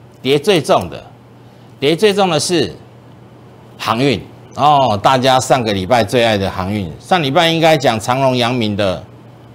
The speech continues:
怎么转都是在讲长荣跟阳明，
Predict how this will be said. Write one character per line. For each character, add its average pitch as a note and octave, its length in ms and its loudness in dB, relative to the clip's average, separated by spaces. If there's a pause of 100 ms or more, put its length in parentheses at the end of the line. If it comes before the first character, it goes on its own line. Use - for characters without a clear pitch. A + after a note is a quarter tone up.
(840)
怎 C3+ 140 -2
么 D3 100 2
转 B2+ 240 2
都 D#3 100 2
是 D#3+ 140 0
在 D3+ 140 4
讲 G2 280 -2 (140)
长 A#2 240 -6
荣 G#2+ 140 -2
跟 A2+ 160 -2
阳 F#2 180 -6
明， C#2+ 160 -14